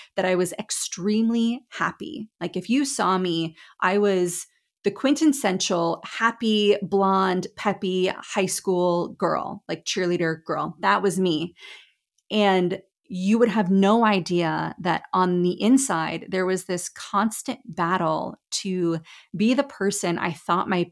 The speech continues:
parents wanted me to be, the person that I thought society wanted me to be,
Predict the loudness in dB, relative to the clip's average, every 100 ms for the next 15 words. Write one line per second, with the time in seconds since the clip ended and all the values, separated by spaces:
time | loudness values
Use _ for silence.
0 | -8 -6 -4 -4 -8 -10 -6 -4 -2 -2
1 | -4 -6 -2 -2 -2 -4 -6 -6 -4 -2
2 | -2 -4 -4 -4 -4 -6 -6 -4 -4 -6
3 | -2 2 4 4 4 2 2 0 -2 -2
4 | 0 0 0